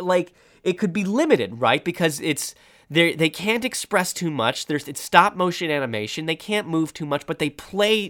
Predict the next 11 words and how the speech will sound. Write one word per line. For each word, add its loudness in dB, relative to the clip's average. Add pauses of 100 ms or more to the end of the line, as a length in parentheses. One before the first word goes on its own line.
(120)
to 0
that 0
with -2
their 2
strengths. -4 (300)
They 6
make 0
it -10
that -4
this -4
family -4